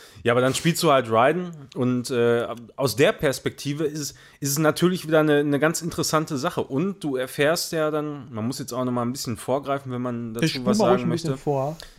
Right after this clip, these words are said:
Speaker 1: Äh, dann, dass, dass das quasi alles eine Simulation ist,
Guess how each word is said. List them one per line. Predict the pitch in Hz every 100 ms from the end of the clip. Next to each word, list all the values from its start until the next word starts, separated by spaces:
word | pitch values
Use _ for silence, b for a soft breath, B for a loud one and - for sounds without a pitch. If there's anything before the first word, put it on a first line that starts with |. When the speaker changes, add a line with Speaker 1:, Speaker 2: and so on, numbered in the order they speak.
| 143 -
Speaker 1:
Äh, | 120 117 117 113
dann, | 117 120 113 120 117 117 101 - 92 - 135
dass, | 113 139 - -
dass | 127 123
das | 143 -
quasi | - 127 127 -
alles | 131 135 -
eine | 127 127 120 117 b b b b _
Simulation | 110 135 143 127 123 - 160 156 180 180 170 - _
ist, | 127 104 - - -